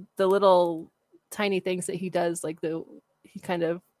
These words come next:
his little laugh and his smile and stuff makes you wanna like him, um, even though you know he's kind of a horrible person.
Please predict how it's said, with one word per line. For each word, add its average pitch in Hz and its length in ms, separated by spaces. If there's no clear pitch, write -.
his 190 180
little 185 140
laugh 160 380
and 170 80
his 175 100
smile 170 380
and 160 120
stuff 160 320
makes 214 380
you 220 80
wanna 165 240
like 208 280
him, 160 360
um, 165 320
even 196 220
though 226 80
you 226 160
know 247 140
he's 247 200
kind 277 340
of 330 100
a 269 80
horrible 240 440
person. 269 500